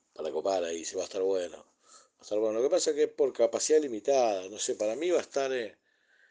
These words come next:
eh, va a estar hasta las bolas ese día. Pero la gente se va a ir renovando, van a ir a ver las primeras bandas, después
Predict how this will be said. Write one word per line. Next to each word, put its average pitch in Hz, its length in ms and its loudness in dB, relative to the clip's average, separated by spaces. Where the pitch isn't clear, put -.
eh, 98 440 -4
va 107 100 -4
a - 20 -8
estar 117 160 -10
hasta 107 180 -8
las 90 100 -6
bolas 87 380 -6
ese - 80 -18
día. 73 260 -16
Pero 98 520 -2
la 98 120 -2
gente 131 260 -8
se 107 120 -2
va 107 80 0
a 107 60 2
ir 104 100 2
renovando, 98 520 -2
van 98 180 -6
a 101 40 -4
ir 98 140 -4
a 95 80 0
ver 98 100 -2
las 92 80 -8
primeras 92 400 -6
bandas, 104 300 -4
después 87 320 -6